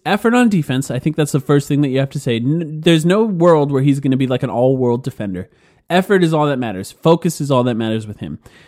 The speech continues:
And that's continued effort after plays break down. Uh, but that combined with his efficiency on offense, his, the fact that he's not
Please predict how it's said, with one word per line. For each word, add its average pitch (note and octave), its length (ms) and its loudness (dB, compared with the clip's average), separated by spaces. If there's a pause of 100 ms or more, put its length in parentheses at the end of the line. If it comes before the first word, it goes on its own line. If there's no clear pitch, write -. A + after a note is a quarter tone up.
(100)
And B2+ 140 2
that's D3 140 0
continued F#3+ 540 2
effort D#3 480 -2 (360)
after C#3 340 -2
plays C#3+ 360 0
break C3+ 280 -2
down. G2+ 300 -6 (500)
Uh, B2+ 260 -2 (140)
but D#3 380 -4
that G#3 240 0
combined D#3+ 460 2
with D3 120 -2
his C3+ 200 -2
efficiency F#3+ 600 -2
on F#3 160 2
offense, C3+ 600 -2 (320)
his, E3+ 500 2 (260)
the E3 120 0
fact F#3+ 220 -4
that - 100 -4
he's D3 180 0
not D3+ 340 0